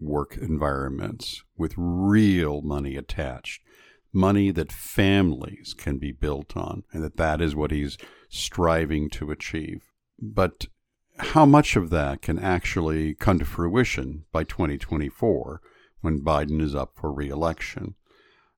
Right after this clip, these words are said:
The programs are massive, but getting that money rolled out is going to be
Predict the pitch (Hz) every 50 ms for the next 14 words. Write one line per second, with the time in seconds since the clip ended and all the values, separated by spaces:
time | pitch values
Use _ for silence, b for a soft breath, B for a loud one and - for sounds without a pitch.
0 | b - 92 82 85 80 - - - 135 127 110 107 101 87 85 82 76 - -
1 | 78 71 67 71 85 92 95 98 95 - - - - - - - - - - _
2 | _ _ _ _ _ - - 80 73 - 104 101 104 104 98 95 90 85 80 76
3 | 82 87 87 87 87 82 76 71 76 85 95 92 85 78 76 80 80 98 147 151
4 | 85 69 69 78 113 - - - 107 90 78 76 - 85 80 78 76 71 78 71
5 | 73 76 71 69 67 69 67 -